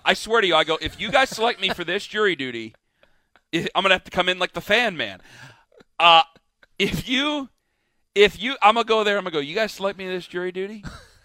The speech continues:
I'm gonna quit voting. I'm gonna tell other people to stop voting. Do you want that on your conscience?" And they go, "Ken, you are a psycho." And I go, "We all know that. That's why I'm willing to do it, 'cause I'm a very petulant, very petty,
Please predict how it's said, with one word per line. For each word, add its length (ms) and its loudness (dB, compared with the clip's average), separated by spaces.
I'm 160 0
gonna 160 0
quit 320 -2
voting. 400 -2
I'm 60 -6
gonna 80 -8
tell 280 -2
other 180 -2
people 300 -12
to 80 -20
stop 300 -4
voting. 300 -16
Do 80 -16
you 100 -12
want 240 -2
that 160 0
on 140 -4
your 120 -6
conscience?" 640 -8
And 100 -14
they 40 -2
go, 160 -2
"Ken, 500 -6
you 220 -6
are 100 0
a 140 -2
psycho." 680 -6
And 100 -10
I 40 -10
go, 180 -6
"We 160 -2
all 200 6
know 180 -2
that. 280 -12
That's 300 -2
why 160 2
I'm 80 -4
willing 240 -2
to 100 -18
do 140 -10
it, 120 -20
'cause 160 -18
I'm 80 -8
a 40 -16
very 240 -6
petulant, 600 -10
very 300 -2
petty, 580 -6